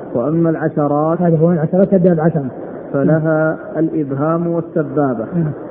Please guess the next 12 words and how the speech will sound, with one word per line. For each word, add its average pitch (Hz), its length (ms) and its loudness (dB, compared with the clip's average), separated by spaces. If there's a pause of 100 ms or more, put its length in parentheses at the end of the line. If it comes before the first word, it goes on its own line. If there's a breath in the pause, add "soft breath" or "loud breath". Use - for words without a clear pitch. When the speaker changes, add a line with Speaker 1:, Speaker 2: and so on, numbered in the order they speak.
(540)
Speaker 1:
فللعشرة 156 720 -2
الأولى 165 760 4 (540)
عقد 160 300 -4
رأس 160 340 0
الإبهام 160 800 -2 (100)
على 156 320 0
طرف 170 320 -4
السبابة. 143 680 0 (420)
Speaker 2:
نعم. 156 140 0 (600)
Speaker 1:
وللعشرين 170 880 4 (580)
إدخال 165 600 2
الإبهام 165 800 2